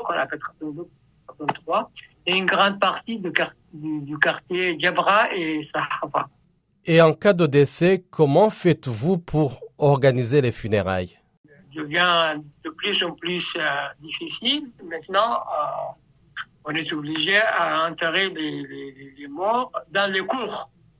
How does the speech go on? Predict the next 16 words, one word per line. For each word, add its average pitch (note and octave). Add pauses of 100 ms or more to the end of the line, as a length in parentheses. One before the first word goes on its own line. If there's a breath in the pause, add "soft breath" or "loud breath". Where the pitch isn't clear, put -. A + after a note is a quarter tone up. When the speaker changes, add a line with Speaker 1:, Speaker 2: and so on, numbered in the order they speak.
(140)
Speaker 1:
de, C#3
de, C3+
de, C3+
des D3+
maisons D3
familiales. D3 (600)
Parce -
qu'on C#3+
ne C#3+
peut D3+
pas D#3+
trouver D3+
une D3+
voiture E3+
pour, D3+
euh, C3+